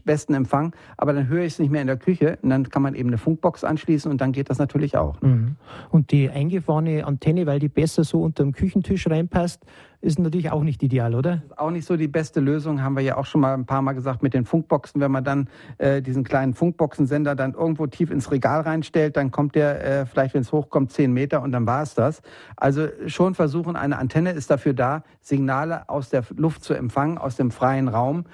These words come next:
Speaker 1: Und wenn der Raum um, äh, um die Antenne ziemlich verbaut ist und ziemlich eng ist, kann er natürlich längst nicht so gut empfangen. Also im Regal ist es wahrscheinlich nicht so gut, wär's, wenn das Gerät frei steht und frei von allen Seiten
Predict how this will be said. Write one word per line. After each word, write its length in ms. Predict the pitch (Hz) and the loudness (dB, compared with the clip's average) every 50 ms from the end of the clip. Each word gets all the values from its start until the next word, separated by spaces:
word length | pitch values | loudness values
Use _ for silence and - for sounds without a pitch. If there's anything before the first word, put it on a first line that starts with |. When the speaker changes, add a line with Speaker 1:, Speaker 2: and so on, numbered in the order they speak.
| - - - _ | -20 -20 -20 _
Speaker 1:
Und 440 | - 131 135 147 147 147 151 135 - | 0 2 2 4 4 2 0 -2 -2
wenn 360 | 139 139 143 143 135 123 - - | 0 0 0 0 -2 -4 -6 -2
der 180 | - 139 139 127 | 0 0 2 2
Raum 320 | 113 127 147 170 170 - | 0 -2 -2 -2 -4 -6
um, 400 | - - 175 180 - - 107 101 | -4 -4 -4 -4 -4 -8 -10 -8
äh, 240 | 101 160 156 156 151 | -4 -2 0 0 0
um 180 | - - 160 | 0 0 0
die 120 | 156 156 - | 0 0 0
Antenne 400 | 131 135 - 160 165 160 143 131 | -2 0 0 2 2 2 0 -2
ziemlich 340 | - - 185 175 165 143 - | -2 0 0 2 2 0 0
verbaut 460 | - 131 120 113 123 151 170 170 - | -2 0 0 0 0 0 -2 -2 -4
ist 180 | 113 110 - | -6 -6 -6
und 140 | 113 120 107 | -6 -8 -4
ziemlich 320 | - - 147 139 117 - - | 0 0 0 0 0 -2 -2
eng 160 | 151 165 147 | -2 -2 -2
ist, 260 | 107 131 143 - - - - - - - | -2 -4 -6 -6 -8 -18 -20 -20 -16 -8
kann 180 | - 123 131 | -2 0 2
er 80 | 135 139 | 2 2
natürlich 380 | 131 123 113 - 131 127 120 120 | 0 -2 0 0 0 0 0 0
längst 240 | 127 135 127 - | -2 -4 -2 0
nicht 120 | - 123 113 | -2 0 0
so 100 | - 131 | 0 0
gut 160 | 127 127 123 | 0 0 0
empfangen. 360 | 127 117 - - 110 107 95 | 0 -2 0 0 0 0 0
Also 220 | - - 123 113 127 | -2 -2 -2 -2 -2
im 220 | 127 - 160 156 | 0 0 0 2
Regal 420 | 151 165 147 143 143 143 156 165 | 2 0 0 0 0 0 -2 -4
ist 140 | 131 151 139 | -6 -8 -8
es 120 | 147 131 - | -8 -6 -4
wahrscheinlich 340 | 139 131 120 139 131 135 | -4 -2 -2 -2 0 0
nicht 180 | 131 156 165 - | 0 -2 -2 -2
so 120 | - 151 | -2 -2
gut, 200 | 131 135 139 139 - - - - - - | 0 0 0 -2 -2 -6 -20 -20 -12 -4
wär's, 260 | - 127 131 131 - | 0 0 0 0 2
wenn 100 | 147 143 | 0 0
das 180 | 139 143 131 - | 0 0 -2 -2
Gerät 300 | - 117 127 143 143 - | -2 0 0 0 -2 -4
frei 340 | - - - 135 143 160 160 | -6 -4 -2 0 0 0 -2
steht 380 | - - - 143 147 151 - | -4 -2 0 0 0 -2 -4
und 180 | - 131 127 117 | -6 -6 -8 -6
frei 240 | - - 131 143 151 | -2 -2 0 0 0
von 200 | - 143 123 - | -2 -4 -4 -2
allen 260 | - 135 147 147 143 | -2 0 0 0 0
Seiten 240 | 123 127 123 131 | 0 0 -2 -2